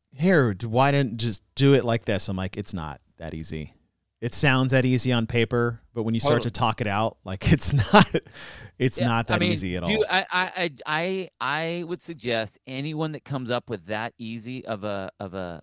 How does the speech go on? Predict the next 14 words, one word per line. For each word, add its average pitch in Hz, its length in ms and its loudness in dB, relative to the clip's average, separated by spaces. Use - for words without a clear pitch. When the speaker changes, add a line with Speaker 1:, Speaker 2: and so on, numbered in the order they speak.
Speaker 2:
of 95 120 -6
an 101 100 -10
example, 104 600 -10
go 135 240 4
and 156 120 -4
do 135 160 -4
some 127 220 -8
judging, 113 340 -2
some 110 180 -12
video 117 300 -2
judging 110 400 -4
for 104 140 -8
a 95 40 -12
competition. 95 640 -12